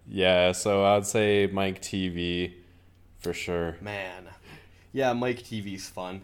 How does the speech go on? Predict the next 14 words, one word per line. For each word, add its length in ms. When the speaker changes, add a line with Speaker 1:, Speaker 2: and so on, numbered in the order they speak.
Speaker 2:
I 160
always 320
liked 260
Augustus 540
Gloop 400
just 380
because, 720
uh, 680
his 360
name 240
is 100
Augustus 500
Gloop, 300
and 760